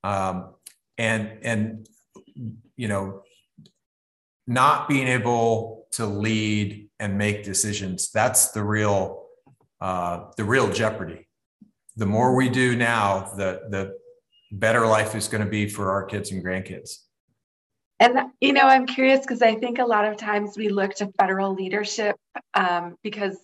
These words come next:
Speaker 2: you know, the federal government does drive innovation and investment, but also things really, especially environmental issues, it seems like get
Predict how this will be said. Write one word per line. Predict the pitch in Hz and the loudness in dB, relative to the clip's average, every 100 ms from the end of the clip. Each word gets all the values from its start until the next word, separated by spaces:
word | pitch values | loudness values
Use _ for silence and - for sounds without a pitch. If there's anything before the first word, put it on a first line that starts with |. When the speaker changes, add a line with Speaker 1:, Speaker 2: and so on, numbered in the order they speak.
| _ - | _ -8
Speaker 2:
you | 214 | -4
know, | 185 | -2
the | 208 | -2
federal | 208 190 190 | -2 0 0
government | 185 185 185 180 175 | 0 0 -2 -10 -4
does | 233 208 196 | 2 2 0
drive | - 175 170 160 | -6 -4 -4 -6
innovation | 190 180 175 196 196 190 165 | -8 -8 0 2 2 -2 -6
and | 160 165 | -4 -4
investment, | 170 165 185 185 190 180 165 - - - - - | -2 2 2 0 -6 -4 -4 -6 -14 -14 -6 2
but | 196 | 4
also | - 220 220 220 208 | 4 2 2 0 0
things | 208 208 208 202 | -2 -4 -6 -6
really, | 190 202 220 220 220 214 - _ - | -2 0 2 0 0 -6 -12 _ -2
especially | 196 - 214 214 220 220 214 - - | -2 -2 -4 -2 0 2 2 -2 -2
environmental | 196 196 190 196 196 214 | -2 2 2 4 0 -2
issues, | 190 - 185 | -4 -6 -10
it | 175 - | -10 -4
seems | 190 185 | -4 0
like | 175 | 0
get | - | 0